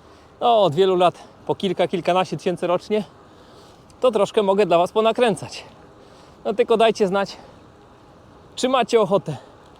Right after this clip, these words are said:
na takie widoczki i trochę mojego gadania. Będę wdzięczny za informacje w komentarzach.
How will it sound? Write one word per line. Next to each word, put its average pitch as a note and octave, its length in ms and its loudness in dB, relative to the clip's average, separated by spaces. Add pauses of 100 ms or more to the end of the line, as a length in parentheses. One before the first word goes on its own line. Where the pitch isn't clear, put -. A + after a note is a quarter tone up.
(300)
na E3+ 120 -2
takie F#3+ 260 -2
widoczki F#3+ 560 -2 (880)
i G3 120 -2
trochę F#3 280 0
mojego E3+ 340 2
gadania. C#3 460 0 (1300)
Będę F#3+ 300 0
wdzięczny F3 460 -2
za C3+ 140 -2
informacje E3+ 680 -2
w - 40 -8
komentarzach. F3+ 580 -2